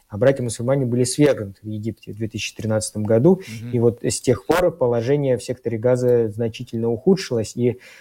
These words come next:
Speaker 1: Хамас даже пришлось к-, как-то отмежеваться от «Братьев-мусульман». Но, тем не менее, отношения крайне сложные, э, у Египта с Хамас. Поэтому пока что речь идет, э, о давлении на Хамас с, с тем, чтобы те,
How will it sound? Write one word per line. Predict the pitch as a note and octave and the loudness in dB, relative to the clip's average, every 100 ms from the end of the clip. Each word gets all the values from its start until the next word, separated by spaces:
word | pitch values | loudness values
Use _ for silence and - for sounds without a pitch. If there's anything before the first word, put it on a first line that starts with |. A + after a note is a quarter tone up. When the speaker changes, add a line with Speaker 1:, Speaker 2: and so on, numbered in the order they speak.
| _ | _
Speaker 1:
Хамас | - B2 C#3 D3 | 0 2 4 4
даже | B2+ B2 A#2+ | 4 2 0
пришлось | A#2+ A2 C3+ B2+ | -4 -4 -2 -4
к-, | - - - | -4 -16 -8
как-то | - A#2+ - A#2+ | -2 -2 0 -4
отмежеваться | A#2+ B2+ B2 C#3 B2+ G#2+ - - | 0 2 4 4 4 -2 -12 -16
от | - | -14
«Братьев-мусульман». | A2 A2+ G#2 - A2+ - E3 F3 | -6 -4 -4 -8 -12 -2 0 2
Но, | D3+ | 0
тем | D3 | 0
не | D3 | 0
менее, | E3+ F3 C3+ | 2 2 0
отношения | - B2 D#3 D3 C3 | 0 -2 0 0 0
крайне | D#3+ D3 B2 | 2 2 2
сложные, | A#2 D#3+ F#3 D#3+ C#3 C3+ - - - - - | -2 0 2 2 -2 -4 -10 -16 -16 -18 -6
э, | C3+ B2+ B2+ B2+ B2 B2+ | -2 0 2 2 2 2
у | |
Египта | B2+ B2+ B2+ B2 - A2+ | 2 2 0 -2 -2 -2
с | - - A#2+ | -2 0 0
Хамас. | - B2 B2+ B2 A2+ - - - - - | 2 2 4 2 0 -4 -12 -20 -10 2
Поэтому | B2 D#3+ D3 C#3 C#3 C3 | 4 4 2 2 2 2
пока | C3 C3+ - F3+ F3+ | 0 -2 2 2 2
что | - C#3 | -2 -2
речь | C#3 D3+ - | 0 0 -4
идет, | A2+ B2+ B2 - | -4 -2 -2 -2
э, | B2+ B2+ B2 - | -2 2 0 0
о | B2+ B2 B2 A#2+ | -2 2 2 4
давлении | C3 C3 C#3+ C#3 B2 | 2 2 4 2 0
на | A#2 A2 | -4 -6
Хамас | B2 C3+ E3+ - - | -4 -2 -2 -4 -14
с, | E3 - | -16 -8
с | |
тем, | - D3+ | -2 0
чтобы | - A2+ A2 | -2 -6 -6
те, | - C#3 | 0 0